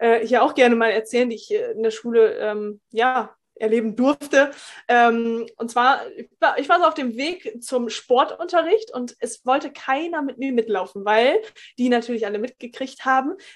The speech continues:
dass ich, äh, ja, eine Freundin an meiner Seite habe. Und dann komme ich da in diesem, in dieser Umkleide an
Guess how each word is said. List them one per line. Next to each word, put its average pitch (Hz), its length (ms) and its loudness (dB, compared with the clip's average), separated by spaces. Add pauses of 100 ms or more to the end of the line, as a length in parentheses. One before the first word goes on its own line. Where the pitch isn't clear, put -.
(100)
dass 240 220 -4
ich, 233 400 -4
äh, 233 440 2
ja, 277 100 2
eine 226 140 2
Freundin 254 340 0
an 202 80 -6
meiner 180 220 -10
Seite 180 420 -16
habe. - 300 -12 (580)
Und 240 500 2 (200)
dann 247 220 0
komme 277 220 2
ich - 80 -6
da 285 220 4
in 254 180 -2
diesem, 240 460 -6
in 233 80 -2
dieser 240 220 2
Umkleide 254 720 0
an 240 180 -2